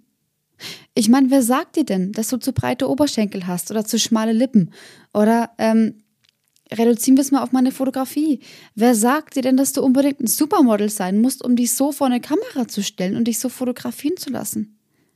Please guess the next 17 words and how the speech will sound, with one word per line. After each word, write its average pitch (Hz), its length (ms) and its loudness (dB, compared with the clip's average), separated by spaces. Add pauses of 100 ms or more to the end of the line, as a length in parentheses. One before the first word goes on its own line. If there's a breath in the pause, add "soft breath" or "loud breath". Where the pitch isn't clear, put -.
(140)
Wer 226 120 0
sagt 277 300 -4
es 247 120 -8
denn? 185 240 -8 (800 loud breath)
Das - 180 -2
ist - 220 -4
doch - 140 -2
nur 320 180 6
die 349 100 -4
Stimme 349 340 -2
in 330 80 0
deinem 311 200 2
Kopf, - 260 -10
die 254 120 -2
dir 202 100 0
das 196 180 -4
sagt. - 420 -14